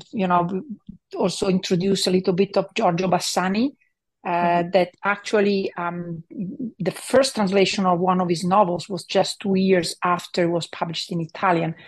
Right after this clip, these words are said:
Speaker 1: And that was nineteen sixty when the, uh, uh,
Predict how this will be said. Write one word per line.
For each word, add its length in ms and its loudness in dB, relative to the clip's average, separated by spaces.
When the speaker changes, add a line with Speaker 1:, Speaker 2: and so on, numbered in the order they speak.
Speaker 1:
And 160 2
that 160 6
was 340 6
nineteen 480 -2
sixty 520 -4
when 360 0
the, 240 0
uh, 200 2
uh, 260 0